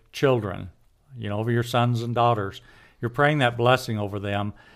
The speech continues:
But just because you declare that blessing doesn't mean that it's gonna come to pass.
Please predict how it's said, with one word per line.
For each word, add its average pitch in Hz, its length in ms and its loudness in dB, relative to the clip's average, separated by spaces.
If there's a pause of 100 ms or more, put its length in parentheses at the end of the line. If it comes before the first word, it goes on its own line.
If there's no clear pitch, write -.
(580)
But 117 360 0
just 139 340 2
because 143 320 2
you 131 100 -2
declare 123 460 0
that 110 180 -2
blessing 107 420 -2
doesn't 107 280 -4
mean 107 280 -4
that 101 140 -6
it's 101 180 -8
gonna 98 220 -8
come 101 200 -8
to 95 60 -10
pass. - 460 -10